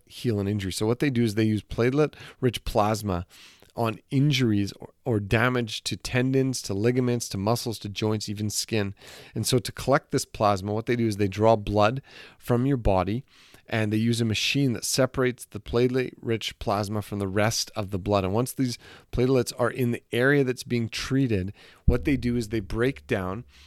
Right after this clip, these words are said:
and they release growth factors, which are compounds that help cells repair and renew. And so the thought is that this actually triggers your body's healing progress, um, uh, process faster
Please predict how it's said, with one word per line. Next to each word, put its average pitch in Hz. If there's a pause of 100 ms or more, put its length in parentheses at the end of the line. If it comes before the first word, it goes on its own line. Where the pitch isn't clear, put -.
(200)
and 113
they 113
release 127
growth 120
factors, -
which 107
are 104
compounds 104 (340)
that 104
help 123
cells 110
repair 110 (440)
and 107
renew. 104
And 95
so 104
the 104
thought 123
is 123
that 107
this 113
actually -
triggers 120 (340)
your 113
body's 107
healing 127
progress, 98 (460)
um, 95 (420)
uh, -
process 120
faster 117